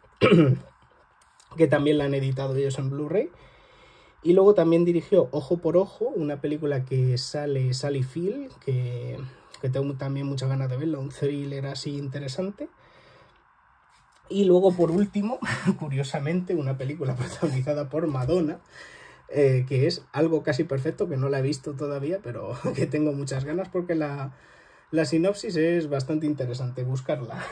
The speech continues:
<laughs> Y nada, De repente un extraño, peliculón de los años noventa, eh, me encanta esa peli.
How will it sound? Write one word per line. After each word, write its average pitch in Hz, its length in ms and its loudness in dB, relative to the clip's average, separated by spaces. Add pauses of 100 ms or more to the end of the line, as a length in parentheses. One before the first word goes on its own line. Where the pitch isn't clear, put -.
(100)
<laughs> 208 600 -2 (600)
Y 175 120 -2
nada, 127 340 -4 (240)
De 151 100 2
repente 160 320 0
un 147 80 2
extraño, 156 400 0
peliculón 135 600 -2
de 131 100 0
los 127 200 -2
años 135 240 0
noventa, 165 580 -2 (360)
eh, - 640 -6 (140)
me 135 160 -4
encanta 127 360 -4 (160)
esa 123 220 -6
peli. - 220 -12